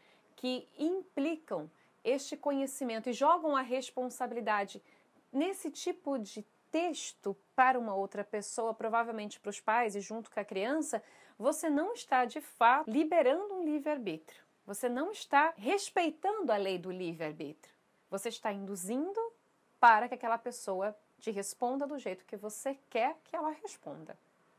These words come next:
Porque você tá implicando medo. Então, sabe quando o marido violento chega pra mulher e diz assim: "Você pode ir pra polícia se você quiser me denunciar.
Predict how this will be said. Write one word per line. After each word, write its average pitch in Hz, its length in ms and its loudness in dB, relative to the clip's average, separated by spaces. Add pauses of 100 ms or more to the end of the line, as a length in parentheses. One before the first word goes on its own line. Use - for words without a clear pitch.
(300)
Porque 208 200 -8
você 214 220 -6
tá 226 140 -2
implicando 240 560 -4
medo. 208 440 0 (300)
Então, 370 460 -2
sabe 403 260 2
quando 330 220 2
o 294 40 4
marido 196 680 0 (240)
violento 220 560 -2
chega 220 320 -4
pra 220 140 0
mulher 202 240 -2
e 202 40 -4
diz 185 120 -10
assim: 175 420 -8 (680)
"Você 233 180 -6
pode 523 300 4
ir 539 60 6
pra 508 120 -6
polícia 339 300 2
se - 120 -6
você 240 300 -2
quiser 196 500 -4 (320)
me 202 120 -2
denunciar. 202 600 0